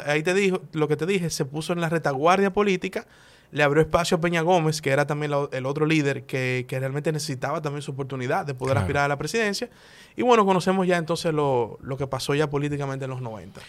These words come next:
Speaker 1: El,
Speaker 2: Eh.
Speaker 1: el cite, para terminarte ese, ese proceso,
Speaker 2: Ujú.
Speaker 1: nosotros siempre, siempre, siempre le hemos agradecido al presidente Hipólito Mejía, que fue quien retiró la acusación. Porque esa acusación, aunque el proceso judicial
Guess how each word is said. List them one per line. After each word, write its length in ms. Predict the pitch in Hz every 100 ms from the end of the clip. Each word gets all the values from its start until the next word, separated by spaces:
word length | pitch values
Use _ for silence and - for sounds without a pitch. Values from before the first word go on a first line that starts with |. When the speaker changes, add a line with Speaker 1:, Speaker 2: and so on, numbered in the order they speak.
| - -
Speaker 1:
El, 340 | 175 185 160
Speaker 2:
Eh. 60 | 165
Speaker 1:
el 100 | 165
cite, 480 | - 214 208 202 190
para 200 | 175 165
terminarte 460 | 160 160 170 180
ese, 220 | 180 196 170
ese 200 | 165 175
proceso, 440 | 185 180 143 143
Speaker 2:
Ujú. 280 | 131 113 123 - - _ _ _ _ _ _ - -
Speaker 1:
nosotros 320 | 156 160 175 -
siempre, 600 | - 170 185 180 156 143
siempre, 420 | 151 147 139 127
siempre 480 | - 151 180 - 180 _ _ _ _
le 140 | - 131
hemos 200 | 147 151
agradecido 640 | 143 131 127 - 190 185 -
al 160 | 131
presidente 480 | 123 127 127 139 143
Hipólito 380 | 131 143 139 135
Mejía, 420 | 131 170 202 208 _ _ _ -
que 120 | 131
fue 260 | - 147
quien 320 | - 160 165 -
retiró 560 | 147 151 156 147 151 196
la 80 |
acusación. 580 | 147 143 - - 120 95 - _ -
Porque 200 | 127 135
esa 120 | 165
acusación, 420 | 185 190 185 190
aunque 300 | 147 151 156
el 120 | 151 143
proceso 680 | 147 - 165 180 220 208 - - -
judicial 640 | - 160 156 165 185 170